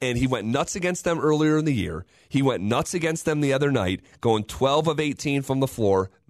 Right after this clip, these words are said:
five of ten from three, goes for thirty-two points, had thirty-one against them earlier in the year. And that kind of was the springboard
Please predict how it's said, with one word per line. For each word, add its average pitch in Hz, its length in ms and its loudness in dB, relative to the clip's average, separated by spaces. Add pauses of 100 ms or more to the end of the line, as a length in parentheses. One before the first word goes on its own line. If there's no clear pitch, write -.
(140)
five 139 420 0
of 160 160 0
ten 151 300 -2
from 147 180 -2
three, 90 400 0 (240)
goes 135 340 2
for 160 220 -2
thirty-two 156 580 0
points, 101 420 0
had 131 220 -4
thirty-one 147 520 2
against 131 340 -4
them 120 220 -2
earlier 143 440 6
in 95 120 2
the 92 100 -2
year. 80 340 -4 (300)
And 160 160 -6
that 190 160 -6
kind 175 300 -2
of 170 80 -2
was 151 200 -2
the 135 100 -10
springboard 135 920 0